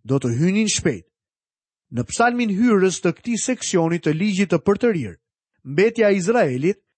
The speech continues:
shihet në mënyrë profetike në lidhje me rimbledhjen dhe hyrjen e saj në vend. Ata i referohen përvojës së tyre të shkuar,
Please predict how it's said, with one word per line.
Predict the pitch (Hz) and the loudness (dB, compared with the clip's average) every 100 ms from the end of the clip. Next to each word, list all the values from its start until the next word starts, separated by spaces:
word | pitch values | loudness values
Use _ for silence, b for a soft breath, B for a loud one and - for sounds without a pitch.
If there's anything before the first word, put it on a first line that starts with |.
| _ - | _ -10
shihet | - 233 233 226 | -2 2 2 2
në | 208 | 2
mënyrë | 196 226 214 220 | 2 2 0 0
profetike | 226 269 262 156 123 170 185 | 0 -2 -6 -6 -2 -2 0
në | 151 | -2
lidhje | 180 226 214 208 | 0 0 0 0
me | 190 175 | 2 2
rimbledhjen | 156 262 233 170 123 147 196 226 _ _ _ | 2 -2 0 0 0 0 -2 -2 _ _ _
dhe | 120 113 107 | -10 -8 0
hyrjen | 233 240 220 240 | 2 4 2 0
e | |
saj | 220 147 143 165 | 0 0 0 0
në | |
vend. | 185 220 95 _ _ _ _ _ - | 0 -2 -4 _ _ _ _ _ -12
Ata | 131 214 247 | -4 0 2
i | 254 | 2
referohen | 240 226 247 247 220 | 2 2 4 2 0
përvojës | 185 180 247 226 - | -2 0 0 0 0
së | 277 | -4
tyre | - 156 139 170 | -2 0 2 0
të | 196 185 | 0 -2
shkuar, | - 208 127 | 0 0 0